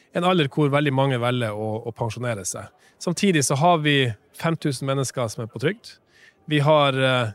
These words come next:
seks tusen mennesker som er i, eh, deltidsjobb og som ønsker å bidra mer. Vi har over syv tusen ungdommer som står utenfor enten skole eller,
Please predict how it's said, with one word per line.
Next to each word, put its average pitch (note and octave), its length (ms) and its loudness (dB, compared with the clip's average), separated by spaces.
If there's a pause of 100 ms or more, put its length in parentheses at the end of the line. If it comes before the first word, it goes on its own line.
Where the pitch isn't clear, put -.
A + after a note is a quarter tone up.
seks - 280 -4
tusen C#3 280 -4
mennesker B2+ 420 -4
som A#2+ 240 -6
er C3 300 0
i, B2 320 -4
eh, G#2+ 140 -6 (300)
deltidsjobb D3 520 -2
og D#3+ 100 -6
som B2 180 -10
ønsker C#3+ 460 -2
å G#2 40 -8
bidra B2 280 -4
mer. D3+ 220 0 (880)
Vi C3+ 120 -6
har C3 240 0
over C3+ 240 0
syv E3 420 -2
tusen D3+ 340 -2
ungdommer C3 460 -2
som A#2 240 -8
står B2+ 320 -4
utenfor D3 480 -4
enten A#2 240 -8
skole C3+ 680 -4
eller, A2+ 380 -4